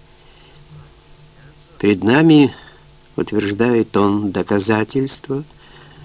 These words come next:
что эти самые предания рассказывали псы, сидя у пылающих костров и толкуя о человеке, погребенном в Женеве или улетевшем на Юпитер.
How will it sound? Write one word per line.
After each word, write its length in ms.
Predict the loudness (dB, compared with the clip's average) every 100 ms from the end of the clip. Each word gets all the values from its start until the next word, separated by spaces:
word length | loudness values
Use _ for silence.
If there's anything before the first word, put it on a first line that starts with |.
| -18
что 180 | -2 2
эти 200 | 4 4
самые 360 | 4 6 4
предания 540 | 4 2 2 2 4 4
рассказывали 920 | 2 -2 -4 -2 -2 0 0 2 0
псы, 520 | -2 -6 2 4 4
сидя 500 | 0 0 4 4 4
у 80 | 2
пылающих 680 | 2 0 0 -2 -2 -4 -2
костров 520 | -4 -4 -4 2 4
и 60 |
толкуя 640 | 4 2 0 4 4 4 2
о 80 | -2
человеке, 800 | -4 -2 0 2 2 2 2 -2
погребенном 840 | 0 -2 0 0 2 2 2 2 0
в 60 |
Женеве 600 | -2 0 4 4 4 4
или 360 | 4 2 0 0
улетевшем 800 | 0 2 2 2 0 0 -2 0
на 60 | 0
Юпитер. 680 | 0 0 -4 -4 -8 -12